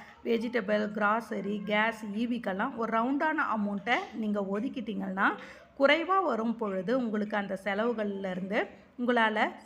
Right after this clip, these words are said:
சேவ் பண்ண முடியும். இந்த டிப்ஸை நீங்க இந்த சேவிங்ஸ்,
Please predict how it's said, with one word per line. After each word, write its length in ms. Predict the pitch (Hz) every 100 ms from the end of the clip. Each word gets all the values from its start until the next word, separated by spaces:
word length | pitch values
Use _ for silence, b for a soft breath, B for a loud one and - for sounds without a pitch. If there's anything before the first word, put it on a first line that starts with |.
| -
சேவ் 240 | 214 214 220
பண்ண 160 | 202 202 277 - 202
முடியும். 360 | 190 185 226 294
இந்த 120 | 233 208
டிப்ஸை 340 | 226 214 - 240 262 B B -
நீங்க 160 | 320 320 285
இந்த 100 | 240 233
சேவிங்ஸ், 460 | 262 262 247 -